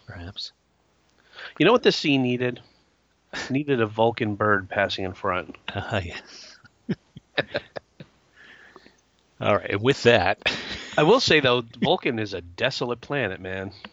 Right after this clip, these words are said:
Speaker 1: Oh, yeah. It's very, but
Speaker 2: I mean, it's nothing. I mean, it's, like,
Speaker 1: Yeah, you
Speaker 2: desert and mountains.
Speaker 1: Right. You never see anything green.
Speaker 2: But there's, like, no structures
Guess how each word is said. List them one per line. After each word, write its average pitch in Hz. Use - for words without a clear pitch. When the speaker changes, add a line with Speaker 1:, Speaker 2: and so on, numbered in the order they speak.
Speaker 1:
Oh, 113
yeah. 107
It's -
very, 113
but 98
Speaker 2:
I 131
mean, 123
it's 113
nothing. 135
I 120
mean, 120
it's, -
like, 123
Speaker 1:
Yeah, 123
you 110
Speaker 2:
desert 143
and 110
mountains. 98
Speaker 1:
Right. 95
You 104
never 104
see 95
anything 82
green. 82
Speaker 2:
But 185
there's, 220
like, 240
no 185
structures -